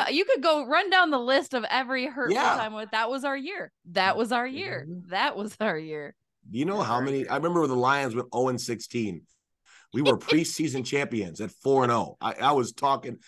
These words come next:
Speaker 2: I was a junior in college. I was talking so much smack up
Speaker 1: Uh.
Speaker 2: and down my dorm room hallway. And then week by week, L,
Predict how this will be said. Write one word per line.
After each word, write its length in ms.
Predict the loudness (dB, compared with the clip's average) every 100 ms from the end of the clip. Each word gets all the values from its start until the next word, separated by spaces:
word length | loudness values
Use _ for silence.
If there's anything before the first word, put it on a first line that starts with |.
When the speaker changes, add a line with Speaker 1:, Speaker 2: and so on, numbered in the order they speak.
| -12
Speaker 2:
I 100 | -2
was 100 | -2
a 60 | -2
junior 400 | 0 2 4 2
in 60 |
college. 400 | 2 2 2 -2
I 100 | -6
was 180 | -6 -6
talking 380 | -2 -2 0 -4
so 280 | -10 -4 -2
much 200 | -2 -4
smack 400 | -6 -2 -2 -2 -4 -10 -4
up 180 | 2 2
Speaker 1:
Uh. 20 |
Speaker 2:
and 120 | 2 2
down 200 | 2 2
my 60 |
dorm 320 | 0 2 2
room 140 | 2 0
hallway. 560 | 0 0 0 -4 -8 -12 _ _ _
And 120 | -6
then 200 | -4 0
week 260 | 4 4 6
by 180 | 4 4
week, 280 | 2 -2 -6 -18 _ _ _ _ _
L, 400 | -6 -4 -6 -14